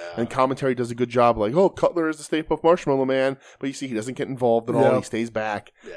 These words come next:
Speaker 1: It was a really fun, good
Speaker 2: It was,
Speaker 1: reveal.
Speaker 2: it was just fun,
Speaker 1: Right.
Speaker 2: goofy.
Speaker 1: Yes.
Speaker 2: I liked it.
Speaker 1: Yes.
Speaker 2: God,
Speaker 1: And people
Speaker 2: I
Speaker 1: are saying,
Speaker 2: can't believe
Speaker 1: "Remember
Speaker 2: people
Speaker 1: when,"
Speaker 2: sh-, like, shit on it.
Speaker 1: Yeah.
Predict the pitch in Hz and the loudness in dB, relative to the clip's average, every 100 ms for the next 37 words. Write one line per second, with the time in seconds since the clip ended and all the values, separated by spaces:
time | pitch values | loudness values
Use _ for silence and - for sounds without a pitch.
0 | - 175 233 269 277 - 180 196 196 135 | 0 0 0 -4 -6 -2 2 4 2 2
1 | 151 302 359 214 226 143 - - - - | 4 6 2 2 0 0 -2 -8 -18 -2
2 | 226 233 226 131 110 220 220 202 196 180 | 0 2 2 0 0 -2 -4 -8 -6 -4
3 | 98 - - 175 185 180 - 104 90 90 | -4 -4 0 4 4 2 -2 -10 -8 -10
4 | - - - _ - 143 147 170 170 160 | -10 -18 -20 _ -4 2 2 4 2 6
5 | 180 156 139 147 151 147 139 135 131 139 | 6 6 4 4 6 6 6 4 2 -2
6 | 117 - - 131 101 95 113 123 90 | -4 -8 -8 -8 -8 -12 -2 0 0